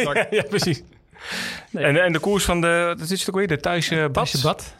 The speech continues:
Speaker 1: ja.
Speaker 2: Die, die, die is inderdaad al gunstig met, met euro's?
Speaker 1: Ja, rond de achtendertig ligt die nu.
Speaker 2: Dus alles lekker goedkoop, eh?
Speaker 1: Eh, eh, hij ligt eraan waar je bent in Thailand.
Speaker 2: Ja, oké.
Speaker 1: Ja, dus als je in het noorden van Thailand is het, eh, ja, is het echt goedkoop.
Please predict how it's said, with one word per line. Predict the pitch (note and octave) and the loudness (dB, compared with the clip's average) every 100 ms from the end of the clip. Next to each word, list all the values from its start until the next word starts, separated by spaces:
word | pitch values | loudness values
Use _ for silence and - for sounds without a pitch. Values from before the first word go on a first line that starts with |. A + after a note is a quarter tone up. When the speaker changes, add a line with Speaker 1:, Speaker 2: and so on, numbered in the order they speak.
| - | -2
Speaker 1:
ja. | F3 - - | -2 -2 -2
Speaker 2:
Die, | A#2+ B2+ | 0 0
die, | C#3+ D3+ | 0 -2
die | C#3+ D3+ D3 | -2 -2 -2
is | D3 | -2
inderdaad | D#3 D#3 D#3 | 0 0 0
al | C#3+ | 0
gunstig | F3+ F3 F#3+ | -2 -2 -2
met, | E3 E3 | -4 -4
met | D#3 D#3+ | -4 -2
euro's? | E3 F3+ F#3+ | -2 -2 -2
Speaker 1:
Ja, | G#3 G3+ | -2 2
rond | F#3+ F3 | 2 2
de | - | 0
achtendertig | C#3 D3 G#2+ G#2 A#2+ | 0 0 0 -2 -6
ligt | A#2+ A2 | -8 -6
die | B2+ | -6
nu. | A#2 A2+ - _ | -6 -8 -12 _
Speaker 2:
Dus | - B2 | -4 -2
alles | C3 A#2 | -2 8
lekker | B2 A#2+ | 10 8
goedkoop, | A#2+ B2 A2+ A2+ | 2 0 0 0
eh? | G2 G2 A#2 - _ _ - - | -4 -4 -10 -20 _ _ -20 -4
Speaker 1:
Eh, | F#3 F#3+ G3+ | -2 0 0
eh, | - | 0
hij | F#3+ | -2
ligt | G3+ G#3 - | 0 0 0
eraan | F3+ E3+ | 0 2
waar | E3+ | 2
je | D#3+ | 2
bent | F3 F3+ | 2 2
in | C3 | 0
Thailand. | C3 E3 E3+ | 2 2 2
Speaker 2:
Ja, | B2+ F#3+ | 2 0
oké. | A#2 F#2+ - | 0 -2 -2
Speaker 1:
Ja, | C#3 - - - - | -2 -2 -16 -18 -2
dus | C3 | 2
als | B2+ | 2
je | C#3+ C3+ C3+ - | 2 0 -2 -2
in | C3 | 0
het | C3+ | 2
noorden | D3 D#3+ C#3+ | 4 4 2
van | C#3 | 0
Thailand | C#3 C3 B2+ B2+ - | 2 2 4 2 0
is | A#2 | 0
het, | A#2 - - | 0 -2 -4
eh, | A2+ A2 A2 - - - - - | -2 -2 -4 -10 -20 -20 -16 -6
ja, | A2 | -4
is | |
het | - | -4
echt | - - | -4 -4
goedkoop. | - - E3 - | -2 0 0 0